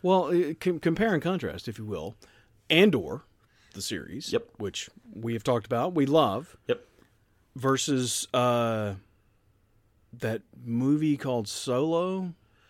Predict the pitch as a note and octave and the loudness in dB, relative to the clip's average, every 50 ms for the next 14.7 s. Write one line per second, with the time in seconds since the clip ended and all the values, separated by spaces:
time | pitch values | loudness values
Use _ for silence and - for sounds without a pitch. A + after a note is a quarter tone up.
0 | _ _ _ - D#3 C#3+ C3 A#2+ - - - F2 D#2+ D2+ - - D3+ C3 A2 F#2 | _ _ _ -4 -2 -2 -2 -2 -6 -8 -6 -4 -4 -2 -2 -2 -2 0 -2 -4
1 | F2 - - - E2+ D#2+ D2+ D#2 F#2 A2+ A2+ F#2 D#2 D#2 D#2+ E2+ E2+ F2 F2 - | -6 -8 -10 -10 -10 -10 -8 -8 -8 -8 -10 -10 -10 -12 -12 -12 -12 -12 -14 -16
2 | _ _ _ C3 B2 A2 G#2 - - G#2 F2 E2 E2+ D2 G#3 A3+ A#3 A#3+ B3 B3+ | _ _ _ -4 -4 -4 -6 -6 -6 -8 -8 -8 -2 4 6 6 8 8 6 6
3 | C4+ B3 G#3 A#3 G#3 E3+ - - F#3+ F3+ F#3 F#3+ E3+ C#3+ B2 A#2+ A2 A2+ B2 A#2+ | 4 4 4 4 4 4 4 4 6 8 8 8 6 6 6 4 2 0 -2 0
4 | C3 C#3 C#3 C3+ B2 A#2+ A#2+ C3 D3 D3+ A#2 G2+ G2+ - A2 C#2+ - - F3+ E3+ | 2 2 2 2 0 -2 0 0 0 0 -2 -4 -6 -8 -12 -12 4 6 6 6
5 | E3 A#2 - - D#3+ D3 A#2 F#2 - - - C#3+ C#3+ D#3 B2 - B2 A#2 A2 A2+ | 6 4 6 8 8 8 8 4 4 4 4 6 6 4 0 2 0 0 0 0
6 | A2 A2 F2+ E2 D2+ D2+ - - B2 - - A#2+ G#2+ G#2 G2+ G2 F2+ E2+ D#2 D#2 | 0 -2 -4 -4 -8 -14 -2 -2 -2 -2 0 -2 -2 -4 -4 -4 -6 -8 -8 -10
7 | D2+ - - - C3 B2 B2 A2+ G2+ F2+ E2 D#2 - D3+ G3 A3 - - - - | -14 -10 -2 -2 0 2 2 0 0 0 -2 2 4 4 4 4 0 -4 -12 -6
8 | _ D#3 C#3 A#2 B2 C#3 - - - F4 F4 - - C4+ G#3 E3+ - A3 D#3 A2 | _ 2 2 2 4 2 4 4 4 4 4 4 2 2 2 4 4 2 2 0
9 | - - B2 G2 - - _ _ _ _ _ - _ _ _ _ _ _ _ _ | -4 -2 -4 -4 -4 -6 _ _ _ _ _ -20 _ _ _ _ _ _ _ _
10 | _ _ _ - B2+ A#2 G#2+ A2+ B2 D#3 D3 D#3+ C#3 B2 A#2 - - B2+ A#2 A#2 | _ _ _ 4 4 4 4 2 -2 4 4 6 6 6 2 0 0 0 2 2
11 | A2+ G#2+ G#2 G#2+ A2+ A2+ A2 G#2+ G2 - - - - A2 G#2+ G#2 G2+ G#2 G2+ G2+ | 4 4 4 4 6 4 4 2 0 -4 -10 -6 -2 0 2 2 2 4 4 4
12 | G2 D#2 F#2 F#2+ G2 G2+ F#2+ B1 - - - G2+ G2 F#2+ F#2 F#2 - - A#2+ G#2 | 2 2 0 -2 -2 -2 -2 -4 -4 -6 -6 -4 -2 -2 -2 -4 -2 -4 -2 0
13 | A2 G#2+ G2 G2+ F#2+ F#2+ G2 - A2+ G2 G2 G2+ F#2+ F#2+ F#2+ F#2+ F2 - E2 D#2+ | 0 0 0 2 2 0 0 0 -2 -2 -2 -2 -2 -2 -4 -4 -6 -8 -8 -8
14 | D#2 D2+ - - - G2 F#2+ F#2+ F2 F2+ E2+ E2 E2 D2 | -10 -12 -10 -6 -4 -4 -4 -4 -4 -4 -4 -4 -4 -4